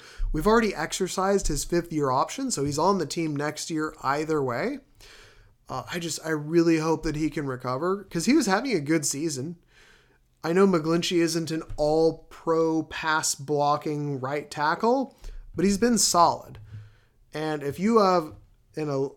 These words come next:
like, as long as your tackles are not a complete liability, if they're average, McGlinchey is an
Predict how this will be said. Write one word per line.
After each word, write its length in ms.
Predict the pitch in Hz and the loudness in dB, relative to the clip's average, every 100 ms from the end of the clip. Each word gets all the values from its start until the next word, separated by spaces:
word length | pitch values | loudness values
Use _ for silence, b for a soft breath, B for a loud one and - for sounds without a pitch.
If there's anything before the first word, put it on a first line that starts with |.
| - | -6
like, 300 | 147 139 - _ _ b b b - - - - - - | -4 -4 -8 _ _ b b b -20 -20 -20 -20 -20 2
as 220 | 185 156 | 2 2
long 440 | 156 180 220 285 240 | 0 2 4 4 4
as 220 | 185 160 | 4 4
your 160 | 165 | 0
tackles 540 | 160 151 147 147 160 147 | 0 2 2 2 -2 0
are 100 | 151 | 0
not 220 | 147 147 | 2 2
a 60 | 147 | 0
complete 500 | 139 127 156 156 147 | -4 -6 -4 -2 -2
liability, 1000 | 143 147 139 120 131 139 165 196 208 - | -2 -2 -4 -6 -4 0 2 2 0 -6
if 140 | 135 | -4
they're 280 | 156 170 - | 0 0 0
average, 520 | 143 151 185 226 180 | 0 2 4 4 2
McGlinchey 600 | 160 147 156 185 190 247 | -2 -4 0 0 0 -2
is 140 | 233 | -2
an 100 | 151 | -2